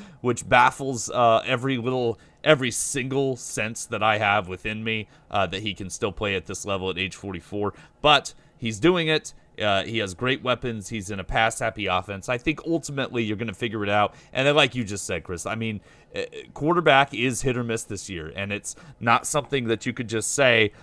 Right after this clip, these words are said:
"Okay, I'm gonna go away from Tom Brady and stream," because y-, you're not gonna find somebody, uh, that's gonna give you even what Tom Brady is giving you on his uneven performance week. So, uh,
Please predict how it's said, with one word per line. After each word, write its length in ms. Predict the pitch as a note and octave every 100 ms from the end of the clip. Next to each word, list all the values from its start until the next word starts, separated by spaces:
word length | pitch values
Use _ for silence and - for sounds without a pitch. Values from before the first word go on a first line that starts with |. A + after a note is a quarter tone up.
| -
"Okay, 280 | B2 C3+ A2+
I'm 100 | A2
gonna 120 | A#2
go 180 | A2 B2
away 300 | A#2 A#2 C3+
from 220 | - A#2+
Tom 260 | - A#2+ A2+
Brady 280 | A#2+ A2
and 120 | G#2 F#2
stream," 520 | - D#3 C3+ G2+ F#2
because 360 | G2+ B2+ A#2 - - -
y-, 160 | C3+ C#3
you're 200 | D#3 E3
not 180 | E3 E3+
gonna 160 | E3 D3
find 400 | F3 F3+ D#3 A#2
somebody, 580 | B2 G#2+ F#2 E2 D#2 -
uh, 240 | G2+ F2+
that's 420 | D#2 E2 G2+ A2 -
gonna 200 | C3+ G#2+
give 200 | A#2+ G#2+
you 120 | A#2
even 320 | A#2 A2+ A2+
what 140 | G#2+
Tom 220 | - A2 G2+
Brady 280 | G#2 G#2
is 100 | G2+
giving 240 | F#2 G#2 G2+
you 160 | G2+
on 140 | F#2 F#2
his 120 | F2+ -
uneven 420 | A2 G#2+ G2 F#2+
performance 560 | F#2+ F2+ G2 F2 - -
week. 220 | D2 -
So, 260 | - G2+ - D3 -
uh, 160 | A2